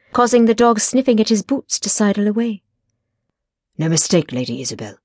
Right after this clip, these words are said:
We are to escort one of your daughters to Brougham Castle, upon the barony of Abingdale, where she will wed Baron Lavon."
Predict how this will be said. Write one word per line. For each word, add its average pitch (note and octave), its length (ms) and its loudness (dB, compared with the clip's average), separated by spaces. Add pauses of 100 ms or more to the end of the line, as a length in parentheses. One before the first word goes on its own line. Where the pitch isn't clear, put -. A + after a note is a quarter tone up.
(600)
We F3 100 4
are D#3+ 60 2
to - 160 -4
escort E3 400 0
one D#3+ 120 2
of D3+ 80 0
your C#3 140 0
daughters C#3 460 -4
to - 100 -10
Brougham C#3+ 280 -2
Castle, C3+ 420 -8 (400)
upon E3+ 240 0
the E3+ 40 4
barony E3+ 400 4
of D#3 160 0
Abingdale, D3 540 -2 (440)
where B2+ 100 -4
she - 120 -2
will E3+ 160 4
wed D#3 200 0 (100)
Baron D3 300 2
Lavon." B2+ 340 -4